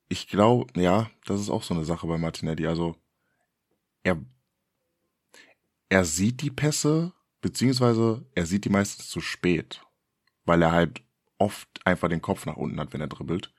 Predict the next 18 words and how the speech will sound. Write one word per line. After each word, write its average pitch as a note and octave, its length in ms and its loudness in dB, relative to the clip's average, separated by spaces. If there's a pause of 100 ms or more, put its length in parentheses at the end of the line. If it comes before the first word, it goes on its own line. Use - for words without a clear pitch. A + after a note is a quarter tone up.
(1160)
Und, E2 380 -4
ähm, D#2 640 -6 (560)
also F2 180 4
so E2 240 -2
sehe D#2 140 -2
ich D2+ 120 -6
das. - 320 -10 (500)
Aber E3+ 120 4
manchmal G#2+ 380 6
hat F#2 140 6
er F2 80 6
auch D#2+ 200 0
wirklich E2+ 220 -2
Spiele, E2 300 -2
wo D#2+ 100 -2
er D#2 100 2
einfach, D#2 400 -8
äh, D2+ 320 -6